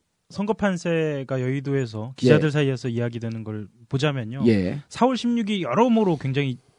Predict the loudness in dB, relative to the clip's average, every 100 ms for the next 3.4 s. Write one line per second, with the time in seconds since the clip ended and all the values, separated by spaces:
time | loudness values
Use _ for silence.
0 | _ -4 0 2 2 0 -2 -6 -8 -10
1 | -10 -2 0 0 -2 -4 -2 0 4 4
2 | 4 4 4 4 2 -2 -12 _ _ -16
3 | -10 -8 -8 -10